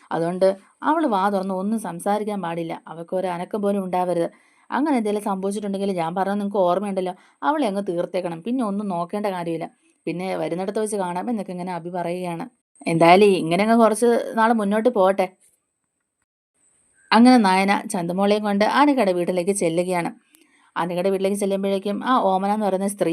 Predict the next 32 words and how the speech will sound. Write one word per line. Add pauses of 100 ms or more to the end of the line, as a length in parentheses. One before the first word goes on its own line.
അവിടെ
ഉണ്ട്. (440)
ആ
സ്ത്രീക്ക്
ഈ
കുഞ്ഞിനെ
കാണുമ്പോഴേക്കും
ഭയങ്കര
സന്തോഷമാകുന്നുണ്ട്.
"ആ
ചന്തുമോളെ" (360)
എന്നും
പറഞ്ഞിട്ട്
ആ
കുഞ്ഞിനെ
എടുത്തിട്ടൊന്ന്
കൊഞ്ചിക്കുന്നൊക്കെ
ഉണ്ട്
കേട്ടോ. (500)
അന്നേരത്തേക്ക്
നയന
ആ
സ്ത്രീയോട്
ചോദിക്കുന്നുണ്ട്,
"എങ്ങനെയുണ്ട്
ഇപ്പം,
എന്തെങ്കിലും
മാറ്റം
ഉണ്ടോ?"
എന്നൊക്കെ
ഇങ്ങനെ
ചോദിക്കുമ്പോഴേക്കും,